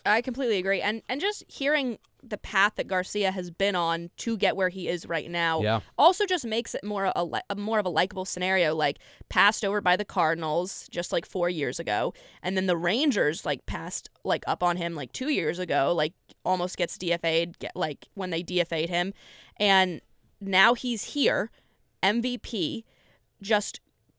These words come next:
Speaker 1: killing the Astros. Like, you get to be the hero of the team.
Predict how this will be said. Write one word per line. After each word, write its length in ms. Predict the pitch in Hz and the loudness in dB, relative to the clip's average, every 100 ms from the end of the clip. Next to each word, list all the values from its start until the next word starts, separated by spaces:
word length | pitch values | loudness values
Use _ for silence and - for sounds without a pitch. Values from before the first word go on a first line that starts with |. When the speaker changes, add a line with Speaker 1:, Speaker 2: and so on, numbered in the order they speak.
| - | -14
Speaker 1:
killing 600 | - 247 349 131 208 - _ - | -4 4 4 4 -2 -12 _ -2
the 100 | 214 | 4
Astros. 640 | 202 254 - 131 98 - | 4 4 0 -2 -2 -4
Like, 160 | 180 202 | -4 -2
you 100 | 247 | 0
get 160 | 269 | 0
to 100 | - | 0
be 180 | 214 240 | -2 -2
the 100 | 208 | -2
hero 400 | 220 294 226 117 | -4 0 2 2
of 160 | - 180 | 2 0
the 100 | 190 | -2
team. 240 | - 214 | -4 -6